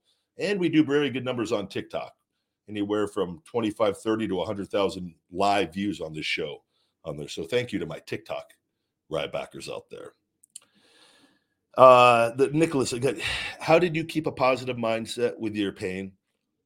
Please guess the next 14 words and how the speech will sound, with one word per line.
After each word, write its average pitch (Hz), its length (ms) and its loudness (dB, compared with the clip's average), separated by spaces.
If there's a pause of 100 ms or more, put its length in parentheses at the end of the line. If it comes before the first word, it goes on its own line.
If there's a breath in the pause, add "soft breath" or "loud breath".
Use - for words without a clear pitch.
I 110 100 2
have 120 120 2
a 104 40 -4
slip - 360 -6
disc, 98 360 -4
nine 110 280 -2
fractures, 107 540 0
arthritis, 101 540 0
and 104 100 -10
inflammation 101 640 -6
through 110 140 -6
my 92 140 0
whole 95 280 0
back 87 420 -6